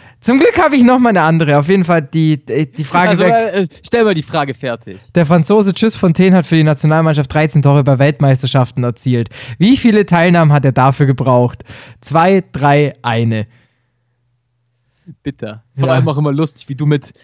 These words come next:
Speaker 2: wie du mit drei Antwortmöglichkeiten gehst und nicht mit fünf.
Speaker 1: Naja, dann machen wir, zum Glück hab ich mir noch eine dritte Frage ausüberlegt. Leck mich am Arsch. Ähm, Hans-Jörg Butt ist nicht alleine. Wir bleiben bei Torhütern. Es gibt viele Torhüt-, äh, Torhüter, die regelmäßig gescored haben.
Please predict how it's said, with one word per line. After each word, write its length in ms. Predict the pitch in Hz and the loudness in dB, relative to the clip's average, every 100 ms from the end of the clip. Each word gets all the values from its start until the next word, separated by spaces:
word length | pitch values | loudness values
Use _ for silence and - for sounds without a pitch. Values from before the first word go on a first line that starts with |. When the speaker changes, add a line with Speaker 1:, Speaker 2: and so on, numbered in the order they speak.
| _ | _
Speaker 2:
wie 60 | 135 | -8
du 100 | 143 | -2
mit 200 | 151 - | -2 -4
drei 320 | - 135 165 139 | -6 -2 -2 -2
Antwortmöglichkeiten 840 | 131 131 127 131 123 - 135 127 | -2 -2 0 -2 -2 -4 -4 -4
gehst 240 | 135 135 143 | -4 -4 -4
und 60 | |
nicht 120 | 131 | -8
mit 160 | 135 117 | -8 -10
fünf. 300 | - 165 110 131 113 - - _ - | -8 -8 -6 -4 -4 -6 -18 _ -2
Speaker 1:
Naja, 400 | 269 185 131 123 - | 2 2 0 -2 -2
dann 360 | 196 220 143 - | 0 0 -2 -4
machen 320 | - 214 277 202 | -2 2 2 2
wir, 100 | 190 | 0
zum 140 | 185 | 0
Glück 220 | 233 - | 0 0
hab 100 | 180 | 0
ich 80 | 147 | 2
mir 80 | 151 | 2
noch 120 | 147 | 2
eine 100 | 143 | 0
dritte 260 | 151 175 135 | 0 -4 -2
Frage 380 | 139 139 131 | 0 2 2
ausüberlegt. 640 | 92 131 117 113 107 110 - | 0 -2 -4 -6 -6 -8 -6
Leck 260 | 131 127 | -8 -8
mich 140 | 110 104 | -14 -14
am 80 | - | -14
Arsch. 260 | 98 - _ - - - | -16 -18 _ -20 -20 -12
Ähm, 380 | 139 139 139 139 - _ | -2 0 2 0 -4 _
Hans-Jörg 540 | - 262 320 240 240 233 - | -2 -2 0 0 0 -2 -4
Butt 200 | 277 - | -4 -2
ist 300 | 233 - 202 | -4 0 2
nicht 320 | 262 - - | 2 0 -2
alleine. 680 | 196 196 208 226 170 127 - | 0 2 2 2 4 2 -2
Wir 120 | - | -6
bleiben 300 | 131 165 185 | -2 0 2
bei 140 | 160 131 | 2 2
Torhütern. 640 | 139 131 123 117 110 107 - - - - - | 2 2 2 -2 -6 -8 -14 -20 -20 -20 -4
Es 160 | 175 | -4
gibt 160 | - 226 | -4 -2
viele 260 | 269 277 285 | 0 0 0
Torhüt-, 760 | 233 247 226 226 - - - | 0 2 2 0 -4 -16 -4
äh, 360 | 151 175 175 165 | 0 2 2 0
Torhüter, 360 | - 226 208 170 | 2 2 2 2
die 80 | 165 | 2
regelmäßig 640 | 185 208 170 170 170 156 | 2 2 2 2 0 -4
gescored 520 | - - 156 170 - | -8 -6 0 0 0
haben. 300 | 123 104 87 | -4 -4 -8